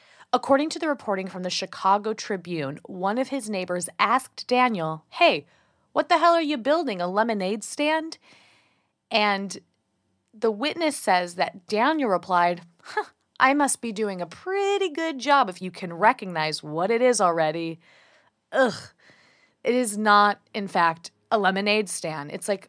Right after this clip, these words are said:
a weird game of, "Guess what I'm building?" Yep, you got it. Everything but a coffin.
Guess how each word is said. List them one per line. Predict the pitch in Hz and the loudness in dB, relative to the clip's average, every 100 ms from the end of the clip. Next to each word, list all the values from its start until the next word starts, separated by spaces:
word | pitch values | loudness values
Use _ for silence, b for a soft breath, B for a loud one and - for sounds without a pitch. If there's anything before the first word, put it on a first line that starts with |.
| - | -4
a | |
weird | 214 214 220 247 254 247 180 | -4 -2 -2 0 -2 -4 -2
game | 208 220 202 | -2 0 -2
of, | 170 - | -6 -2
"Guess | 320 349 - | 0 0 0
what | 330 | 2
I'm | 320 349 320 | 2 4 4
building?" | 226 180 165 175 | 4 4 0 4
Yep, | 302 359 _ - | 6 6 _ -12
you | 208 277 | -4 2
got | 311 330 294 | 6 6 6
it. | 220 - | 0 0
Everything | 190 196 240 254 240 165 | -2 -2 -4 -6 -8 -8
but | 156 175 | -2 -2
a | 175 | -2
coffin. | 175 131 - - | -6 -6 -8 -14